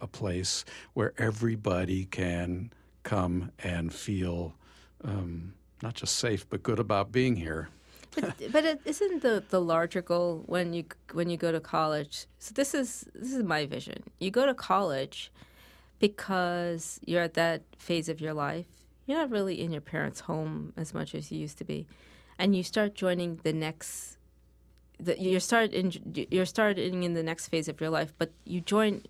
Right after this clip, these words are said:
Speaker 2: this is your first community that you join.
Speaker 1: Mm-hmm.
Speaker 2: Until you, you know, when you become older and you settle in the next community. But this is, like, the real next community outside of the community you grew up in,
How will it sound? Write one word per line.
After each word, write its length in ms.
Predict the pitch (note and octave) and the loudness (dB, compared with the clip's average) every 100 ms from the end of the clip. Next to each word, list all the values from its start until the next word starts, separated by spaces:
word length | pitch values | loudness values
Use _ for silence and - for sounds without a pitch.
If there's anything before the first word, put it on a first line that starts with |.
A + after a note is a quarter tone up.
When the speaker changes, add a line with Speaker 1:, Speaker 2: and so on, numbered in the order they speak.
| - - | -20 -6
Speaker 2:
this 140 | G3+ B3+ | -2 2
is 80 | |
your 80 | A3 | 2
first 320 | - G#3+ - | 4 2 2
community 480 | - F3 E3+ E3 C#3+ | 0 0 0 0 -4
that 260 | - A#2+ - | -4 -6 -6
you 60 | |
join. 340 | - - - - | -6 -6 -8 0
Speaker 1:
Mm-hmm. 300 | A2+ F2+ G2+ G2+ - - - | 0 2 0 -2 -6 -12 -2
Speaker 2:
Until 200 | - G3+ | 6 6
you, 240 | F3+ E3 E3 | 6 2 -2
you 120 | F3+ | -2
know, 220 | E3+ - D#3+ - | -2 -2 -8 -6
when 140 | E3+ | -4
you 60 | D#3+ | -4
become 500 | D#3 E3 D#3 - D#3 - | -6 -6 -6 -8 -10 -2
older 340 | E3+ E3 D#3+ D3+ | 0 0 0 -2
and 340 | - - - - | -4 -8 -10 -8
you 120 | - | -8
settle 360 | E3 E3+ D#3+ D#3 | -2 -2 0 -2
in 60 | D3+ | -4
the 100 | D3+ | -4
next 240 | D3+ - | -6 -8
community. 440 | - - - - - | -8 -6 -6 -8 -2
But 60 | C4+ | 2
this 160 | G#4+ | 4
is, 160 | A#4+ - | 4 2
like, 180 | F#4 - | 0 2
the 120 | A#3+ | 2
real 340 | C4+ E4 D4 - - - - - - | 2 0 0 -4 -18 -20 -20 -14 0
next 320 | A3 C#4 - | 2 2 2
community 580 | - A#3+ A#3+ G#3+ E3+ E3 | 2 4 4 2 2 2
outside 420 | E3+ F3+ F3+ F3+ | 2 2 0 2
of 120 | F3 | 0
the 60 | F3 | -4
community 500 | E3+ F#3 F3+ F3 E3+ | -4 -4 -2 -2 -2
you 200 | D#3+ D3+ | -2 -4
grew 180 | D3+ E3 | -2 0
up 180 | F3+ F3+ | 0 0
in, 240 | C3+ C3 | -2 -4